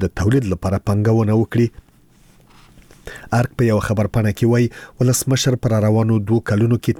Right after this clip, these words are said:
طبي وسایلو او تجهیزاتو ته د افغانستان د اړتیا په اړه د هر اړخیزې څېړنې سپارښتنه کړې. دا څرګندونې داسې مهال کېږي چې افغانستان د روغتیايي خدماتو او درملو له پلوه پر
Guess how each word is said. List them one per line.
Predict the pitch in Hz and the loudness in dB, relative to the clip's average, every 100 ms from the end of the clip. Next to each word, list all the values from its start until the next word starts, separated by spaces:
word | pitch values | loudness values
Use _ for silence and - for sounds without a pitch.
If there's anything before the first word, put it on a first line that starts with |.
| 110 | -2
طبي | 107 107 | 0 0
وسایلو | 95 - 110 120 120 - _ - | 0 0 2 2 0 -4 _ -2
او | 107 101 104 | -2 0 -2
تجهیزاتو | 87 82 104 131 135 123 | 0 0 2 0 0 -2
ته | 131 - - - - | -2 -4 -20 -8 -4
د | 120 | -2
افغانستان | 127 113 - 123 110 98 | -2 -4 -2 0 0 -2
د | - 104 | -2 -4
اړتیا | - 117 107 | -2 -2 -2
په | - 110 | -2 0
اړه | 107 95 | 0 0
د | 92 | 0
هر | 104 95 | 0 0
اړخیزې | 95 - 131 104 - | 0 0 0 0 -2
څېړنې | 95 90 95 98 - | -2 0 0 0 -2
سپارښتنه | 101 95 - 127 113 | -2 -4 -2 -2 0
کړې. | - 107 - - - - | 0 -2 -4 -20 -10 -4
دا | - | 0
څرګندونې | 120 110 110 113 113 107 | 0 0 0 2 2 0
داسې | 104 - 101 | 0 0 0
مهال | 135 131 | 0 0
کېږي | 139 135 | 0 0
چې | 131 107 | -2 -2
افغانستان | 98 95 - 123 117 - - - | -4 -4 0 0 -2 -10 -14 -2
د | 117 | 0
روغتیايي | 107 - 101 - | 0 0 -2 0
خدماتو | 98 98 117 - 117 95 | -2 2 0 0 0 0
او | 98 92 | -2 -2
درملو | 90 95 98 87 87 | 0 2 2 2 0
له | - | 0
پلوه | 98 95 85 - - _ - _ | 2 2 0 -2 -16 _ -20 _
پر | - | -4